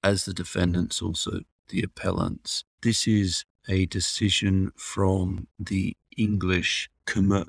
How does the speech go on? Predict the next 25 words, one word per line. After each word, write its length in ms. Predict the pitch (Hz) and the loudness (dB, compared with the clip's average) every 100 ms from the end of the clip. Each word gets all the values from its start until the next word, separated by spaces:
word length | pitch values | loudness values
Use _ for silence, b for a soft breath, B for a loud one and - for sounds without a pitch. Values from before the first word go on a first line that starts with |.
| - | 0
uh, 60 | 117 | 4
no, 200 | 113 110 | 6 6
sorry, 240 | - - | 6 4
it's 100 | - | 2
a 80 | - | -2
Court 180 | - 113 | 0 0
of 80 | 90 | 2
Appeal 240 | - 113 | 2 2
decision 520 | 98 - 131 131 160 | 4 2 2 2 0
from 580 | 202 - 101 92 92 90 - - | -2 -4 2 4 2 0 -6 -6
the 340 | 92 92 92 | 0 2 2
Commercial 640 | - - 90 - - 92 - | 0 -2 0 2 0 -4 -8
Court 520 | - 101 92 87 - | -4 0 2 0 -2
handed 280 | 90 92 87 | 0 0 0
down 240 | 92 90 | -2 -2
recently 840 | 87 95 - - - 90 87 87 - _ _ _ _ _ _ | -2 -2 -2 -4 -4 -2 0 -2 -6 _ _ _ _ _ _
on 280 | 98 90 87 | 0 2 2
the 100 | 90 | -2
twenty-ninth 800 | - 92 92 90 87 90 - - _ | -4 -2 -2 -2 -2 -2 -4 -12 _
of 440 | - - 87 - _ _ | -6 -6 -6 -10 _ _
July 520 | - 87 90 90 90 - | -2 0 2 2 0 -4
twenty 440 | - - 87 90 - | -8 -6 -4 -6 -8
twenty-two. 920 | - 87 82 78 - - - 277 - - - _ _ _ _ | -10 -4 -4 -4 -6 -6 0 2 2 -2 -10 _ _ _ _
We 140 | 107 | 2
have, 580 | 104 127 117 110 101 - | 4 6 6 4 0 -10